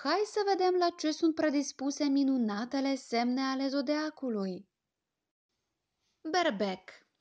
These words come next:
Ai puțină energie, starea ta emoțională și mentală poate să nu fie la cel mai înalt nivel.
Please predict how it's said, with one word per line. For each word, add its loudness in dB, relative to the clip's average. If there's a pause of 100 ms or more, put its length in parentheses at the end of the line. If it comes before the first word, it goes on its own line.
(460)
Ai 2
puțină -6
energie, 0
starea -4
ta -2
emoțională -2
și -4
mentală 0
poate -4
să -6
nu 0
fie -2
la -2
cel -6
mai -2
înalt -2
nivel. 0